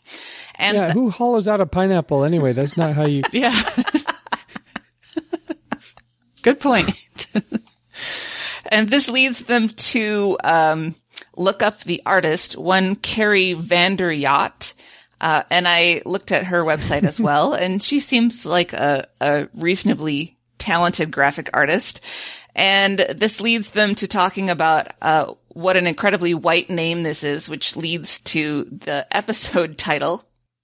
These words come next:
Speaker 1: And that's it for the regular show.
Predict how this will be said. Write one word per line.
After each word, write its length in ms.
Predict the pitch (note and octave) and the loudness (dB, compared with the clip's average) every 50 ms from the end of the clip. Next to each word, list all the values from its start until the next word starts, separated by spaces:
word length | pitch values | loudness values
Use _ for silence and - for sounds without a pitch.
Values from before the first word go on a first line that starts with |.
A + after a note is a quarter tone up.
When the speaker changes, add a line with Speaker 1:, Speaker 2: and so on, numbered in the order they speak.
| _ _ _ _ _ _ _ _ _ _ _ _ - | _ _ _ _ _ _ _ _ _ _ _ _ -4
Speaker 1:
And 280 | G3 G#3+ A3+ A3+ A3 | 0 2 2 2 2
that's 240 | A3 A#3+ A#3+ A#3+ - | 2 2 2 2 0
it 120 | C#4 - - | -2 -2 -2
for 140 | - C#4 | -2 -2
the 80 | B3+ C4 | 0 0
regular 380 | B3+ A#3+ A#3+ B3 B3+ A#3+ A#3+ A#3 | 0 0 0 0 0 0 0 0
show. 480 | - C4 B3+ G#3+ F3 E3+ F#3 A#3 C4 | 0 0 0 2 2 2 0 -2 -4